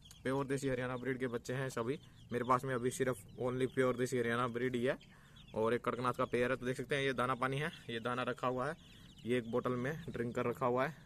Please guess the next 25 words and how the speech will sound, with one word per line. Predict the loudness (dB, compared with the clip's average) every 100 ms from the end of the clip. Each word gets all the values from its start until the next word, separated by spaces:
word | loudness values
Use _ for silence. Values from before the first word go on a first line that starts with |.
| -6
ये | -2
मैंने | -2 -2 -2
handmade | -2 -2 -2 -2 -4
बनाया | -2 0 0
है, | -2 -6 -6
बना | -4
के | -4 -6
रखा | -4 -2
हुआ | 0 -2
है। | -4 -14 -20 -20 -20 -20 -20 -20 -20 -20 -20 -20 -20 -20 -20 -4 4
और | 8 8 6
साथ | 6 2 2
में | 0
आपको | 2 2 2 -2 -8 6 6 6
दिखा | 2 2
देता | 2 0
हूँ | 0
मैं, | -2 -2
ये | -4
थोड़ा | -2 -4
case | -2 -4 -2
बंद | -4 -2
कर | -4
रखा | -2
है, | -4